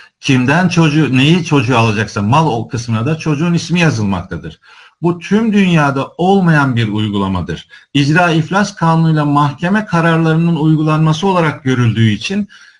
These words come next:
e, bu şekilde haczedilerek çocuklar görülmektedir. Dolayısıyla haczedilen her çocuk, her dava dosyasında görülen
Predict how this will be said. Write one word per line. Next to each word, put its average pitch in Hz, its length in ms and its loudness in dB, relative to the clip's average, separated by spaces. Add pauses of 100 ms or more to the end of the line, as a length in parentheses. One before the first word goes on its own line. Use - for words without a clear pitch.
(120)
e, 120 60 -2 (360)
bu 214 100 0
şekilde 160 380 -2
haczedilerek 135 720 0
çocuklar 107 440 -4
görülmektedir. 90 840 -6 (420)
Dolayısıyla 127 920 0 (720)
haczedilen 139 680 0
her 143 340 0
çocuk, 101 460 -4 (520)
her 175 340 0
dava 170 400 2
dosyasında 156 580 -2
görülen 139 760 -2